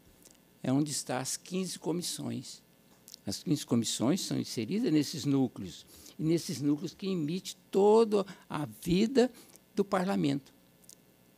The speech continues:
Tudo que se discutiu aqui passa por um projeto de lei.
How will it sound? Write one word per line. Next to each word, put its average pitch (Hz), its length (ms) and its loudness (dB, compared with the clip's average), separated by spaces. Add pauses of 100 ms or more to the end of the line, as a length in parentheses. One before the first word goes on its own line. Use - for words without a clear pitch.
(1120)
Tudo 196 200 4
que - 80 -6
se - 140 -4
discutiu - 460 -4
aqui - 160 -4
passa 131 280 -2
por 147 160 -4
um 135 40 6
projeto 117 240 2
de 101 100 -2
lei. 78 240 -2